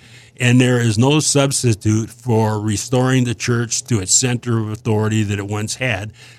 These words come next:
because without it, there will be no Western civilization. It will continue to decline until it will be gone. He goes, "The right side of history begins with a false premise,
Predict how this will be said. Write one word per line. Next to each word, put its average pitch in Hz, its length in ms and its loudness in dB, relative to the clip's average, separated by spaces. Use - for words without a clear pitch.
because 110 340 2
without 104 460 -2
it, 95 180 -6
there 101 160 -4
will 101 140 0
be 113 200 0
no 107 120 2
Western 101 400 -4
civilization. 92 840 -4
It 123 140 2
will 104 180 2
continue 113 560 2
to 101 140 -4
decline 98 680 -6
until 101 340 -4
it 95 80 -10
will 92 120 -10
be 92 200 -10
gone. 92 400 -8
He 104 80 -14
goes, 98 480 -4
"The 104 140 0
right 143 300 4
side 139 320 4
of 110 100 2
history 110 460 2
begins 113 520 2
with 110 200 -2
a 101 100 2
false 123 460 0
premise, - 560 0